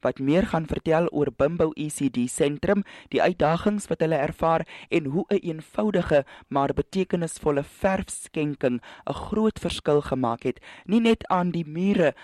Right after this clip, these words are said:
van Bimbo Kleuterskool nie, maar ook aan die gemoedere, die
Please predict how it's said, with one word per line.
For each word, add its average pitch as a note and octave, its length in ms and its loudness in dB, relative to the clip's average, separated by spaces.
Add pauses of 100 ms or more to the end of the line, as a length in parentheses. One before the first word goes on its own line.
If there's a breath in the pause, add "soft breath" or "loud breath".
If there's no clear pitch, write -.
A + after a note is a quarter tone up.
(140 loud breath)
van C3 280 -2
Bimbo C3+ 360 2
Kleuterskool C#3 680 0
nie, D#3 160 0
maar D#3 280 2
ook A3 240 2
aan E3 160 -2
die D3+ 100 -6
gemoedere, E3+ 560 0 (220 loud breath)
die - 120 -14